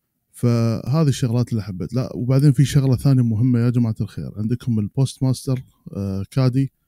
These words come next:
ينصح ان تروح تتابع بين فتره وفتره، تشيك عليه الشغلات اللي تفول ولا شيء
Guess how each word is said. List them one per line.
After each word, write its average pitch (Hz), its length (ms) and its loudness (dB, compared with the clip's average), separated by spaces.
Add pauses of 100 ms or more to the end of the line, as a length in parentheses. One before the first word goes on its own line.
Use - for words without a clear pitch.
(600)
ينصح 123 540 2
ان 113 340 2
تروح 131 340 0
تتابع 131 460 -2
بين 123 200 2
فتره 127 260 0
وفتره، 107 360 -4
تشيك 117 380 0
عليه 104 260 -2
الشغلات 110 640 -6
اللي 110 120 -6
تفول 117 540 2
ولا 98 200 -2
شيء 127 420 2